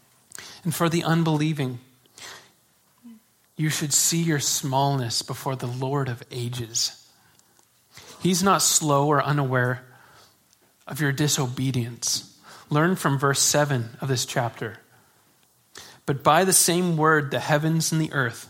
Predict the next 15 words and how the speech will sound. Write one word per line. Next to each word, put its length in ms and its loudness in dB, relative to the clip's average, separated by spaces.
that 200 -6
now 360 2
exist 580 -2
are 120 2
stored 400 2
up 180 2
for 140 -8
fire, 640 -2
being 180 2
kept 300 -2
until 300 0
the 80 -2
day 160 0
of 120 -4
judgment, 640 -6